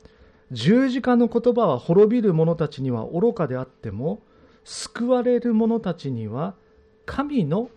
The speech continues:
力です。」宣教の言葉は十字架の言葉であると言ってよいと思います。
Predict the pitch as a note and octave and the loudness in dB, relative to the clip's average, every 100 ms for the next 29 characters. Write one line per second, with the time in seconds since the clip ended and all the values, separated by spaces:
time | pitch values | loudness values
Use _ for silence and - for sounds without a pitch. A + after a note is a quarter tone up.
0 | - - - E3+ F#3 G3 E2+ - - _ | -20 -18 -12 -8 -6 -8 -12 -16 -20 _
1 | _ _ _ _ _ _ _ _ _ - | _ _ _ _ _ _ _ _ _ -20
2 | _ _ _ _ _ _ _ _ - - | _ _ _ _ _ _ _ _ -12 -4
3 | G#3+ A3 A#3+ A3+ A3 A3 - G#3+ G3+ F3 | -2 0 0 0 -2 -4 -6 -4 0 0
4 | G#2+ C#3+ F#3+ _ _ _ _ _ _ _ | 0 -2 -2 _ _ _ _ _ _ _
5 | _ _ - A2 A#2 G3 A#3+ A3+ G3+ A3 | _ _ -14 -6 0 2 4 2 -2 -4
6 | G#3+ G#3 A3 G#3+ D3+ D#3+ D#3 D#3 A#2 G#2+ | -4 -2 -2 -4 -6 -4 -4 -6 -10 -14
7 | - B2 F#2+ A2+ - - - _ - G#2 | -14 -12 -12 -16 -18 -20 -20 _ -16 -16
8 | _ A#2 G#2 A2+ G#2+ F#2 F#2+ F2+ F#2+ - | _ -12 -8 -8 -8 -10 -10 -12 -14 -20
9 | - | -20